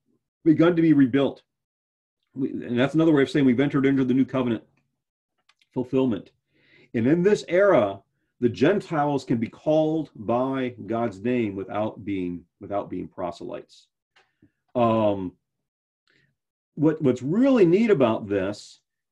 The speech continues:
is, um, what's really neat about this is you can see that the, that the passage that, that James goes to, to make the same point that Paul's making in Genesis is a parallel to the passage that Paul goes to.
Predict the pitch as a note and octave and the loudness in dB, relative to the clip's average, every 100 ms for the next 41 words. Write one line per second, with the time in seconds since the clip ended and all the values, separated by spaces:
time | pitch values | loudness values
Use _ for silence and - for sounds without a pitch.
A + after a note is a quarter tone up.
0 | _ - C3 C3 B2+ C3 B2+ - - - | _ 2 4 6 4 2 0 -12 -20 -8
1 | B2 A2 G#2 G2+ F#2 F2+ E2 _ _ _ | -4 -2 0 -2 -4 -8 -12 _ _ _
2 | _ _ _ _ _ _ _ _ - A#2 | _ _ _ _ _ _ _ _ -8 -6
3 | D3+ G3+ G#3+ F#3 F#3+ C#3+ B2+ A#2 A#2+ B2 | -2 2 4 4 4 2 2 2 0 0
4 | - A2+ C#3 B2+ A2+ G3 G3+ D#3+ B2 A2+ | -4 -2 0 0 -2 -4 -2 -2 -2 -2
5 | G2 - _ _ - A#2 G#2 G#2 A2 G#2 | -4 -6 _ _ -16 -12 -8 -6 -6 -8
6 | - F#3+ A3 G3+ D3+ A#2+ A#2 - - _ | -2 -2 -2 -4 -4 -2 -2 -4 -20 _
7 | _ - G2+ - G#2+ D3 A3 B3+ F3 B2+ | _ -12 -12 -10 -2 0 2 2 2 2
8 | G#2 G2+ - G#2 F#2+ G2+ _ _ _ C3 | 2 0 -4 -4 -4 -4 _ _ _ -2
9 | C3+ C3 C3 - F#3+ A3 G3 F3+ C3+ A#2 | -2 -2 -8 -4 -2 -2 2 2 2 -4
10 | F#3 G3+ F3+ D#3+ D3+ C#3 A#2+ B2+ E3 D#3+ | 0 2 4 2 2 2 2 0 -2 0
11 | C3 B2+ A2 - G3+ A3 G#3+ A#2+ G2+ A2 | -2 -4 -6 -6 -2 -2 0 -2 -2 -4
12 | B2+ B2 B2+ B2 A2+ B2 D#3+ D#3+ A2+ F#2 | -6 -4 -4 -4 -8 -4 0 0 0 -4
13 | - G2 | -8 -12